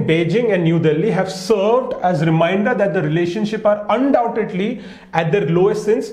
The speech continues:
nineteen eighty-eight। ठीक है, तो जो exchanges हो गई, जो बातें हुई, जो media में जो लोगों ने, मतलब जो officers थे एक दूसरे के, जो बातें जिस तरीके से उन्होंने कही गई, exchange करना मतलब जो बातें हुई दोनों तर-, side से,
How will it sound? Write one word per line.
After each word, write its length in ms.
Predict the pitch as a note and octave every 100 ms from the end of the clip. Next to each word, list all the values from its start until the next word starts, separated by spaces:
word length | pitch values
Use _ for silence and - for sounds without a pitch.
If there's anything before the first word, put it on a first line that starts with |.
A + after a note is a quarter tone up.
| - - - C#3+
nineteen 280 | D3 E3
eighty-eight। 380 | D3 C3+ C3 -
ठीक 120 | D#3+
है, 280 | A3 A3+ -
तो 160 | - E3+
जो 160 | C4
exchanges 600 | - F#3+ - A3 A3+ A#3+ G#3+
हो 60 |
गई, 180 | F3 E3+
जो 140 | F#3
बातें 360 | E3+ F3 E3+ B3+
हुई, 240 | G#3 E3+
जो 400 | C3 F#3 G#3 G#3 G#3
media 380 | F#3 F#3+ G#3
में 240 | G3+ G3+ F3
जो 120 | G3
लोगों 280 | F#3 F3 G3
ने, 120 | F#3+
मतलब 240 | F3 F3+
जो 100 | D#3
officers 500 | E3 F#3 G3+ G3 F#3+
थे 80 | F3+
एक 120 | D#3+
दूसरे 220 | E3 E3+ F#3+
के, 380 | G3 G3 G3+
जो 280 | C#3 F3+ F#3
बातें 320 | E3 D#3 D#3
जिस 180 | D#3+ E3
तरीके 200 | F3 F3+
से 80 | F3+
उन्होंने 220 | F3 F3
कही 240 | F3 E3+ E3+
गई, 140 | D3+
exchange 400 | C3+ D3+ G3+ G3
करना 160 | G3+ G#3
मतलब 180 | G#3+
जो 100 | E3+
बातें 260 | D3+ C#3 F3
हुई 180 | D#3+ D#3+
दोनों 240 | C#3 C#3+
तर-, 240 | C3+ D3+ -
side 220 | - B2
से, 260 | G3+ B3+